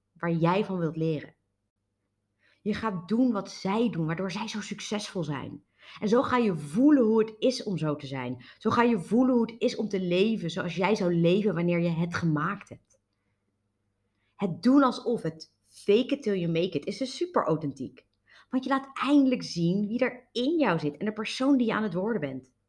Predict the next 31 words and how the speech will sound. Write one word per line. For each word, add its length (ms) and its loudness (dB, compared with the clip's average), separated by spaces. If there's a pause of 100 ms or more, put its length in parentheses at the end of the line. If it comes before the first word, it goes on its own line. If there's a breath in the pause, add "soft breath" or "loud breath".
(360 soft breath)
Je 60 4
laat 160 2
juist 200 2
zien 220 2
wie, 280 -6 (460)
wie 160 -8
jij 220 -2
diep 160 -4
van 100 -4
binnen 220 0
bent. 420 -6 (500 soft breath)
Wie 120 2
je 160 2
bent 260 4
zonder 320 4
de 100 2
onzekerheden, 840 2
zonder 220 2
je 100 4
self-limiting 680 -2
beliefs 360 0
en 80 -4
het 120 -6
kritische 440 -6
stemmetje 540 2
in 80 0
je 80 2
hoofd 160 0
dat 120 -6
je 120 -8
tegenhoudt. 760 0